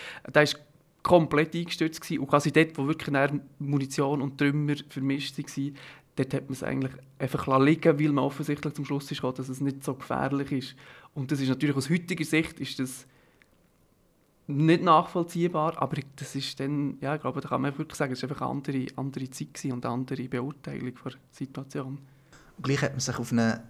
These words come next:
Speaker 2: Risikoanalyse aus den vierziger Jahren bis ins Jahr zweitausendachtzehn gestützt. Also Man könnte jetzt hier an dieser Frage, äh, äh, man könnte jetzt hier an dieser Stelle auch noch die Frage in den Raum stellen, äh, hat der Bund, namentlich das V B S,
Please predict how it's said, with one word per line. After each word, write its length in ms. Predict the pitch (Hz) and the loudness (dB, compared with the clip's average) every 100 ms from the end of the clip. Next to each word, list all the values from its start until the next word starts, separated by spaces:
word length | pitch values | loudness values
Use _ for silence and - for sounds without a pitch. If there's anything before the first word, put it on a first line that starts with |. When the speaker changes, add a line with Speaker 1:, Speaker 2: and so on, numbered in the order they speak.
| - _ _ _ - | -20 _ _ _ -12
Speaker 2:
Risikoanalyse 1080 | 117 143 - - 131 127 123 120 143 139 127 | -8 -6 -6 -2 2 4 2 2 -2 -2 -2
aus 160 | - - | -2 -8
den 80 | |
vierziger 480 | - 131 147 - 156 | -10 -8 -6 -6 -4
Jahren 240 | 147 143 147 - | -2 -2 -6 -8
bis 240 | 143 - | -6 -6
ins 180 | 127 - | -8 -4
Jahr 180 | 120 123 | -2 -2
zweitausendachtzehn 1040 | - - 131 135 - 110 117 - - 151 | -6 -8 -10 -6 -4 -2 -4 -6 -8 -6
gestützt. 680 | - - 151 117 - - - | -6 0 2 0 -2 -8 -6
Also 300 | 113 - 113 - - - - _ - - | -6 -4 -6 -8 -20 -20 -20 _ -20 -14
Man 160 | - 113 | -6 -4
könnte 280 | 107 - - | -4 -6 -8
jetzt 100 | - | -4
hier 160 | 127 | -2
an 40 | 120 | 0
dieser 200 | 123 110 | 0 0
Frage, 520 | 113 110 117 - - - _ | 0 0 -2 -10 -12 -14 _
äh, 60 | 113 | -2
äh, 240 | 117 110 107 - - | 2 0 -2 -12 -6
man 120 | 117 | -2
könnte 200 | 120 123 | 0 -2
jetzt 100 | 127 | 0
hier 140 | 143 | 2
an 60 | 131 | 4
dieser 220 | 131 127 | 4 2
Stelle 340 | 117 - 117 123 | -2 2 4 4
auch 120 | 123 | 2
noch 140 | 120 | 0
die 40 | 120 | 0
Frage 260 | 117 117 | 0 0
in 40 | 113 | -2
den 80 | 113 | -4
Raum 80 | |
stellen, 380 | 117 - 110 113 | -2 -2 0 0
äh, 140 | 110 107 - 117 | -4 -10 -10 -12
hat 120 | 113 - | -12 -12
der 60 | 110 | -14
Bund, 540 | - 123 147 160 151 - - - _ _ | -2 0 2 0 -2 -14 -20 -20 _ _
namentlich 520 | 110 107 107 113 113 | -10 -6 -6 -6 -8
das 80 | - | -12
V 220 | - 110 117 | 0 0 4
B 100 | 113 | 4
S, 420 | 113 107 - | 2 0 -6